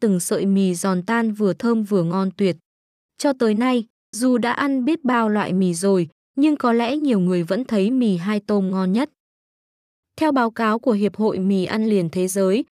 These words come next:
với việc tiêu thụ hơn bảy phẩy không ba tỷ gói mì ăn liền trong năm hai nghìn không trăm hai mươi, Việt Nam đã vượt qua Ấn Độ và Nhật,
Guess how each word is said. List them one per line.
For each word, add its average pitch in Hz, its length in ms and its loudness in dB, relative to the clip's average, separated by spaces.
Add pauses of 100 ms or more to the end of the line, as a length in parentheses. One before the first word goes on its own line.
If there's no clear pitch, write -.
(160)
với 240 220 2
việc 262 280 -2
tiêu 240 140 2
thụ 226 260 -2
hơn 233 340 -2
bảy 190 180 2
phẩy 170 260 -4
không 247 300 -4
ba 254 260 0
tỷ 190 160 -2
gói 175 260 -2
mì 233 280 0
ăn 208 200 -2
liền 185 300 0
trong 214 240 -2
năm 220 140 0
hai 208 160 -2
nghìn 185 140 0
không 190 160 -6
trăm 190 200 -4
hai 190 180 -4
mươi, 196 300 0 (420)
Việt 247 180 2
Nam 285 320 0
đã 262 160 -2
vượt 262 260 0
qua 233 180 0
Ấn 196 220 -2
Độ 233 220 0
và 185 180 -2
Nhật, 185 220 0